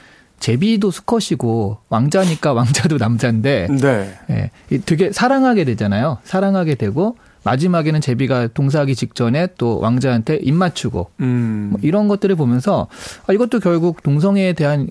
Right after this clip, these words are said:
Speaker 1: 코드를 암시하고 있는 거 아니냐"라고 해석하는 경우도 있어요.
Speaker 2: 음.
Speaker 1: 예, 근데 사실 그건 좀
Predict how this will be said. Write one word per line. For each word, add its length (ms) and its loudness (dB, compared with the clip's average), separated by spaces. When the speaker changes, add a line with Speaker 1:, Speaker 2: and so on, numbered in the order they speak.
Speaker 1:
코드를 320 2
암시하고 400 2
있는 180 2
거 80 2
아니냐"라고 800 0
해석하는 540 0
경우도 280 0
있어요. 600 -2
Speaker 2:
음. 400 -4
Speaker 1:
예, 240 -2
근데 320 0
사실 300 -2
그건 340 -2
좀 220 0